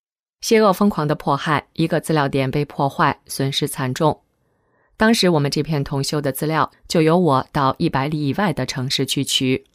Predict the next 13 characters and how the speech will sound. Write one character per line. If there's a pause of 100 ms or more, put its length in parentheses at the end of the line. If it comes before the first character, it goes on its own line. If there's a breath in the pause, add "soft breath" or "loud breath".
(720)
一
次
同
修
告
诉
我， (240 soft breath)
师
父
经
文
到
了。